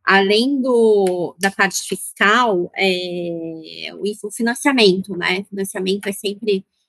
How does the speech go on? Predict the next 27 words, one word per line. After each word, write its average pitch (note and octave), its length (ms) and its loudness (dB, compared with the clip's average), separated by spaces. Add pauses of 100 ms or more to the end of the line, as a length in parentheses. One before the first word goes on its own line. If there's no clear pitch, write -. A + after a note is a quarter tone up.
(160)
é, F3+ 380 0
muito G#3+ 300 -2
importante G3 800 -2
pro, F#3 220 0
pro F3+ 180 -8
início F3+ 440 -4
aí E3+ 200 -2
do F3 120 -8
desenvolvimento F3 640 -4
de - 140 -10
qualquer F3+ 220 -4
indústria. A3 760 -2 (260)
A E3+ 160 2
Elbia F3 240 4
pode E3 220 -2
até F3+ 160 0
falar, F3+ 480 2
comentar F3+ 340 0
melhor F3 300 4
sobre F3+ 300 -2
a - 20 -14
própria E3+ 320 0
indústria G3 520 0
eólica, F#3 640 4
né? F3 280 4 (160)
Que, F3 340 0 (420)
é, E3+ 460 4